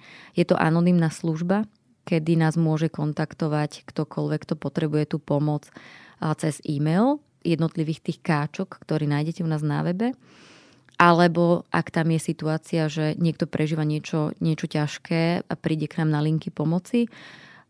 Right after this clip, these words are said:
tak mu ponúkneme takúto možnosť osobného stretnutia s psychologom v tomto káčku. No a to posledné v offline, alebo jedno z tých posledných, ale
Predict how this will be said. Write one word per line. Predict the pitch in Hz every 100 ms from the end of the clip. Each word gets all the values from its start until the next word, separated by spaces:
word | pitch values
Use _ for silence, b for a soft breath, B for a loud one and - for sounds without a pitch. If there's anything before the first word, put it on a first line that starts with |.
| _ -
tak | 165
mu | 165
ponúkneme | - 147 156 - 156 151
takúto | 147 - 165 156
možnosť | 147 143 156 147 -
osobného | 160 - 160 165 151
stretnutia | - 151 147 160 151
s | -
psychologom | - - - 156 151 147
v | 143
tomto | 156 151 160
káčku. | - 147 147 - 240 277
No | - 180
a | 180 175 170
to | - 202
posledné | 170 151 - 185 185 185
v | 185 -
offline, | 151 - 165 165 165 170 175 190 247
alebo | - 156 139
jedno | 143 147
z | 143 -
tých | -
posledných, | 143 - 156 156 160
ale | 175 151